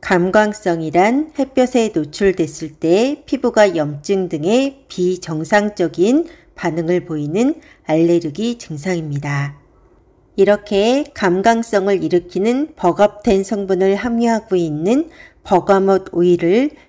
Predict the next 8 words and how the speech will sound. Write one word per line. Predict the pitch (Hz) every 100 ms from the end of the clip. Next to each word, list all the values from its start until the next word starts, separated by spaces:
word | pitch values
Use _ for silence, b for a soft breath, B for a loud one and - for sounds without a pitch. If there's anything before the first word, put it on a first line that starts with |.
| _
피부에 | 294 - 240 214
적용한 | - 170 170 170 185 180
직후에는 | - 175 - - 180 156 151 240 349 B B B -
직사광선에 | - - 190 185 175 156 147 185 160 175 240 262
노출되는 | 160 151 202 180 165 156 147
것은 | 143 143 240 269 311 -
피해야 | - 294 269 233 180
합니다. | 165 147 143 151 147 143